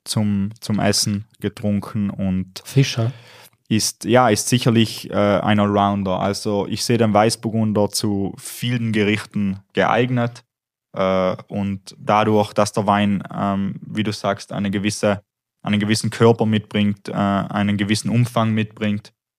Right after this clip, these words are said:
Speaker 1: ähm, wird er auch nicht so leicht, äh, überschattet vom Essen. Also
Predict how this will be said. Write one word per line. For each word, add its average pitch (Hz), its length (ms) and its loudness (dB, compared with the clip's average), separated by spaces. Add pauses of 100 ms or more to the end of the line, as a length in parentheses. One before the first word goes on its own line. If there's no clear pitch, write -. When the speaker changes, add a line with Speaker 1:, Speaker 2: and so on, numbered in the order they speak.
(140)
Speaker 1:
ähm, 98 480 -2
wird 117 280 2
er 101 180 4
auch 104 200 0
nicht 101 280 -4
so 107 140 0
leicht, 98 500 -2
äh, 98 340 -2 (600)
überschattet 101 640 0
vom 98 200 -8
Essen. 101 400 -6
Also 104 440 -4